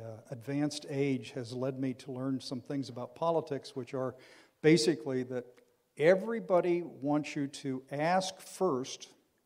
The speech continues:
of what you want or don't want, but really they want you to tell them what you're gonna do. And this is a listening session. And I fully expect when we come out with our first draft Delta Plan, the first of seven,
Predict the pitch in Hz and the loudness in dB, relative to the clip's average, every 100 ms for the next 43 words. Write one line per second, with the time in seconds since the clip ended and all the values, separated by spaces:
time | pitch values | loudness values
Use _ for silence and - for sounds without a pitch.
0 | _ _ _ _ _ _ _ _ _ _ | _ _ _ _ _ _ _ _ _ _
1 | _ 131 117 139 135 127 135 143 131 113 | _ -10 -4 -4 -4 -2 2 2 2 4
2 | 147 151 - 110 - _ _ _ _ _ | 4 4 0 -12 -16 _ _ _ _ _
3 | _ _ - 226 233 302 269 202 196 190 | _ _ -2 -2 0 2 8 8 8 0
4 | - - _ _ _ 135 156 156 160 175 | -10 -20 _ _ _ 2 4 4 2 0
5 | 139 - - 185 196 143 131 135 - 139 | -2 -6 -2 4 4 4 2 0 -4 -6
6 | 139 147 135 139 120 151 131 - - - | -4 -2 2 2 2 4 4 4 -12 -20
7 | _ _ _ _ - 117 113 190 185 - | _ _ _ _ -14 -6 2 2 2 -4
8 | - - 143 143 139 135 123 104 101 120 | -12 -8 -4 0 0 0 -2 -8 -10 -10
9 | 107 - - _ _ _ _ - 135 120 | -10 -14 -20 _ _ _ _ -12 -6 -4
10 | 131 139 139 - 156 156 - - 147 147 | 0 0 0 2 4 2 2 2 4 2
11 | 143 127 127 139 139 139 127 127 120 147 | -4 -4 -4 -4 -4 -4 -4 -6 -4 -6
12 | 135 - - _ 143 135 139 139 - 135 | -6 -12 -20 _ -2 0 0 -2 -4 -2
13 | 131 - 160 127 131 123 - 127 - 110 | -4 -4 -2 -2 -4 -8 -8 -10 -10 -14
14 | - 156 143 110 | -4 -2 -2 -6